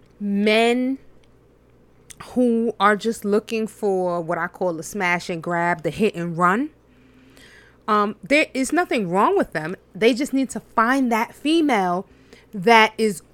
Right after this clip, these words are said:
interested in the same thing. So it's all about finding your match. I, I think that's what it is. I don't have anything ill to say about this brother 'cause, again, I applaud his honesty.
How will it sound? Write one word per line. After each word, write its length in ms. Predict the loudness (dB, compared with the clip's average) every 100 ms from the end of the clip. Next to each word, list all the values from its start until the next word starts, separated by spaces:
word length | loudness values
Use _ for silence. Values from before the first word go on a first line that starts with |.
| 0
interested 560 | 0 2 -6 0 -2 0
in 140 | -4
the 100 | -4
same 560 | -6 -8 -4 -2 -2 -4
thing. 320 | -4 -4 -4
So 140 | -4
it's 100 | -4 -2
all 200 | -2 0
about 280 | 0 -2 -4
finding 560 | -10 -4 -4 -2 -4
your 160 | -2 -2
match. 640 | -2 -4 -6 -14 -14 -14 -18 _ -20 -20 -20 -2
I, 80 | -2 -2
I 60 | -4
think 200 | -4 -2
that's 220 | -4 -4
what 120 | -8
it 100 | -8
is. 300 | -12 -18 -20 -20 -20 -20 -20 -12 2
I 160 | 4
don't 120 | 4 2
have 220 | -4 -4
anything 360 | -4 -4 -6 -4
ill 200 | -2 0
to 80 | -2
say 160 | 0 0
about 240 | 0 -2
this 140 | -4
brother 300 | -4 -2 -2
'cause, 180 | -2 -4
again, 400 | -4 -4 -6 -6 -16 _ -20 -20 -20 -12 -2
I 120 | 0
applaud 480 | 0 -2 -4 -4 -2
his 200 | -6 -4
honesty. 680 | -2 0 -2 -6 -12 -18 -18